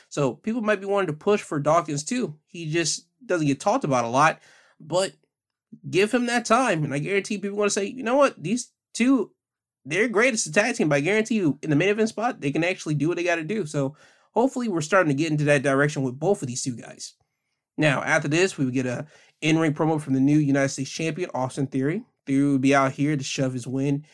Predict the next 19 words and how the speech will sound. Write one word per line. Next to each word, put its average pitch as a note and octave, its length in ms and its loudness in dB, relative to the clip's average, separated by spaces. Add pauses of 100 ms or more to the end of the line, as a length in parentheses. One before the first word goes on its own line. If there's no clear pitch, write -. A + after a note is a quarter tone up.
(240)
at C3+ 160 -2
Survivor C3+ 340 2
Series C#3 360 0
in C3 120 -10
the C3 60 -8
audience's C#3 480 0
faces. D#3+ 600 -8
He C3+ 180 -6
says C#3 240 0
that B2+ 100 -4
he B2+ 100 -4
never C#3 340 2
wants C3+ 480 -2
to - 40 -14
be B2 140 -6
called C3 320 -2
a A2+ 40 -12
kid C3+ 280 -4
again D3 540 -4